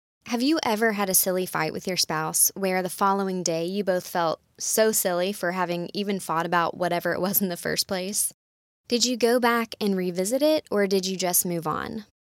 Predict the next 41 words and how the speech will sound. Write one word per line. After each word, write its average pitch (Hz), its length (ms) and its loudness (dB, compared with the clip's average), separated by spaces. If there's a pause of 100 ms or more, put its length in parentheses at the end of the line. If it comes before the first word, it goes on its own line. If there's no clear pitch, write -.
(440)
The 214 160 2
example 233 420 2
that 202 140 2
comes 190 260 0
to - 100 2
mind 165 420 -2
in 180 120 -4
my 170 160 -2
own 254 160 2
marriage 170 400 0
happened 196 340 -2
last 175 360 0
year 160 340 -4 (560)
when 208 420 2 (180)
we 226 280 0
had 196 460 0 (140)
been 233 300 4
moving 247 320 4
something 226 460 2
using 202 260 2
my 175 140 -2
car 165 520 -2
and 175 440 -4 (340)
we 220 140 2
had 208 160 2
to 196 100 4
lay 180 160 0
the 170 120 -4
back 165 260 -4
seats 262 340 -4
down. - 400 -6 (460)
Well, 202 320 0 (540)
when 220 380 4
Evan 220 360 2
went 202 180 -2
to 185 80 -4
put 185 220 -2
the 180 80 -4
seats 170 260 -2
back 165 240 -4
up, 254 400 0